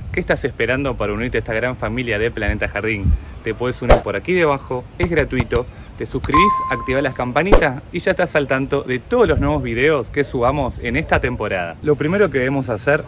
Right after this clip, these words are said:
a la hora de identificar una plaga es podar todas las hojas que estén enfermas, que estén en contacto con aquella plaga, ya que pueden haber depósitos de huevos o larvas que luego se desarrollan y pueden continuar con la plaga. Es más, van a haber cada vez más.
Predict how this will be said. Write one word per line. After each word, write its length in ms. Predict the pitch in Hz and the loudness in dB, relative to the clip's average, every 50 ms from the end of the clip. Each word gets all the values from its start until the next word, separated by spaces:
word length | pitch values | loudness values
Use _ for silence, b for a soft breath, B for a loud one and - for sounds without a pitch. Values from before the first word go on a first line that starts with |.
| - - | -8 -8
a 60 | 113 | -4
la 100 | 113 117 | -2 0
hora 140 | 123 120 120 | 0 2 0
de 60 | 113 | 0
identificar 460 | 110 107 101 113 107 - 104 110 113 113 | 0 -2 -4 -6 -6 -6 -4 -4 -4 -2
una 200 | 110 107 101 - | -2 -4 -6 -4
plaga 400 | 117 120 127 143 135 120 107 - - - - - | -2 0 0 2 2 0 0 -2 -8 -14 -6 -2
es 340 | 139 143 151 - - - - - - - - - | 0 0 0 0 -4 -10 -14 -14 -14 -14 -10 -4
podar 320 | 113 117 123 139 151 156 147 - - | -2 2 2 2 2 2 0 0 4
todas 180 | 208 202 185 | 4 6 6
las 180 | 147 123 - - | 4 2 0 -2
hojas 240 | 135 - - 139 123 | -2 -2 -2 -4 -4
que 80 | - | -4
estén 200 | - - - 123 | -6 -6 -4 -4
enfermas, 560 | 120 110 107 - 147 135 123 117 110 107 107 - - - | -4 -6 -2 2 2 2 2 0 -4 -6 -8 -10 -10 -10
que 60 | - 101 | -12 -8
estén 200 | - - 127 127 | -6 -6 -4 -4
en 120 | 117 107 | -4 -4
contacto 580 | 117 107 110 110 139 147 147 - - 165 165 - - - - | -4 -6 -2 0 0 0 0 0 -2 -4 -4 -4 -8 -12 -10
con 160 | - 135 127 | -6 -4 -4
aquella 340 | 117 107 113 113 - 120 107 | -2 -2 -4 -4 -4 -4 -4
plaga, 360 | - 107 98 95 90 90 95 B B B B B B B - | -4 -4 -4 -4 -4 -6 -8 B B B B B B B -12
ya 80 | - 110 | -6 -6
que 100 | 120 110 | -6 -2
pueden 240 | 123 135 123 120 | 0 0 0 0
haber 140 | 120 120 120 | 0 0 0
depósitos 520 | 117 110 110 123 117 - 131 - 120 107 101 | -2 -2 -4 -6 -6 -6 -6 -4 -4 -4 -2
de 80 | 104 | -4
huevos 460 | 104 113 147 156 151 139 127 123 117 - - - | 0 2 2 4 4 4 2 0 -2 -4 -8 -6
o 100 | 104 113 | -4 0
larvas 460 | 131 - - 156 156 151 160 160 - B B B B B B B - | 2 2 4 4 2 0 0 -2 -4 B B B B B B B -2
que 100 | - 202 | 0 2
luego 220 | 185 175 170 170 | 2 4 2 2
se 140 | 160 - 143 | 2 2 2
desarrollan 720 | 135 131 127 - 143 135 131 127 120 - 147 139 139 139 - - | 2 2 2 2 2 2 2 0 0 0 0 0 0 -2 -2 -6
y 80 | 117 | -6
pueden 320 | 104 - 120 117 120 123 117 | -4 0 0 2 2 0 0
continuar 680 | - 123 117 113 107 113 117 143 175 165 143 113 104 104 110 | -2 -2 -2 0 -2 -2 0 2 4 4 4 4 2 -2 -6
con 140 | 110 104 | -6 -2
la 120 | 101 101 101 | -2 -2 -2
plaga. 440 | 104 101 98 95 92 90 90 95 - - | -2 -2 -2 -2 -2 -2 -4 -6 -6 -6
Es 100 | - 107 | -6 -4
más, 160 | 113 107 101 | -2 -2 0
van 160 | 101 104 104 | 0 -2 0
a 40 | 107 | 0
haber 140 | 110 113 98 | -2 -2 -2
cada 220 | - 110 110 104 | 0 0 0 2
vez 120 | 110 110 110 | 0 -2 -2
más. 360 | 104 98 90 87 - - | -2 -4 -4 -4 -8 -12